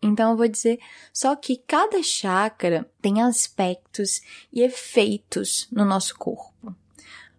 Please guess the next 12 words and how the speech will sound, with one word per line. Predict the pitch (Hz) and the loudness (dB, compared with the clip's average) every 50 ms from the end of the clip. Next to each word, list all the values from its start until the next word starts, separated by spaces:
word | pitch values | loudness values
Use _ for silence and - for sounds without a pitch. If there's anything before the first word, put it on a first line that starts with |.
| _ _ | _ _
Por | - 440 466 453 | 2 4 4 4
exemplo, | 415 277 196 - - - _ - - - 240 - _ _ - | 4 2 0 -4 -6 -10 _ -20 -20 -20 -20 -20 _ _ 2
o | 262 | 2
quarto | 254 - 320 359 381 359 - 277 | 4 4 2 2 2 0 -2 -2
chakra | - - - 220 214 208 202 - - - - 185 - _ _ _ | 0 2 2 2 2 0 -2 -4 -4 -4 -4 -4 -8 _ _ _
é | - 214 | 2 4
o | 208 208 | 4 4
chakra | - - - - 196 185 185 - - _ - 202 214 208 | 4 2 2 4 4 4 4 2 0 _ -2 0 0 0
do | 190 202 | 0 -2
coração, | 202 - - 208 208 208 220 226 - - - - 160 160 170 160 - | -4 -2 -2 0 0 0 0 0 -2 -2 -2 -2 -2 -4 -4 -8 -12
chamado | - - - - 202 202 196 185 180 175 180 180 175 190 - | -8 -4 -2 0 0 2 0 0 0 -2 -2 -2 -4 -4 -2
Anahata | - 214 220 233 247 240 220 185 175 170 165 170 - _ - 220 240 254 | 0 2 4 4 4 2 2 -2 -4 -4 -6 -6 -8 _ -4 -2 -2 -2